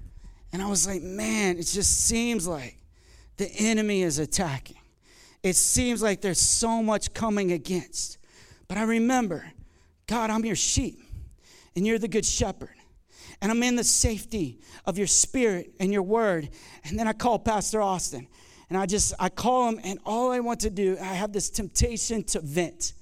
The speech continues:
This temptation to be like, "Man, sermon's gonna be bad today, et cetera, et cetera. I don't know." And it, before I got that out, Austin begins to talk to me and goes, "Man, we've already set up this, this, and that.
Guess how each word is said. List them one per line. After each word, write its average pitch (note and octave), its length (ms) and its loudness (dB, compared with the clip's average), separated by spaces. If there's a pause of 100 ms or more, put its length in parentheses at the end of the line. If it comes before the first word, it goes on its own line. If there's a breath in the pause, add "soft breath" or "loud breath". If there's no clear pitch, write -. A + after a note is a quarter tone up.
(460 loud breath)
This G3+ 180 0
temptation A3 540 0
to G#3 40 0
be G3 120 0
like, E3+ 200 -4 (300 loud breath)
"Man, F#3+ 480 0
sermon's F#3 500 0
gonna G3 200 -2
be F#3+ 100 0
bad F3+ 400 -2
today, F3+ 300 -2
et E3+ 100 -4
cetera, F3+ 340 0
et E3+ 100 -4
cetera. F3+ 380 0
I F3 140 0
don't E3+ 220 2
know." F3 320 2 (1600 soft breath)
And D#3 100 0
it, F3+ 140 0
before G#3 500 0
I F3+ 140 0
got E3+ 240 -2
that E3+ 160 0
out, C#3+ 260 -4 (800 soft breath)
Austin E3 580 0 (480)
begins E3+ 360 0
to D#3+ 140 0
talk D#3 340 -2
to - 100 -4
me C#3+ 80 0
and C3+ 80 -2
goes, B2+ 260 -4
"Man, D3 300 0
we've C#3+ 180 0
already D#3+ 500 2
set D#3 300 0
up D3+ 160 -4
this, D#3+ 380 0
this, D#3 420 0
and B2+ 160 -6
that. D3 320 -2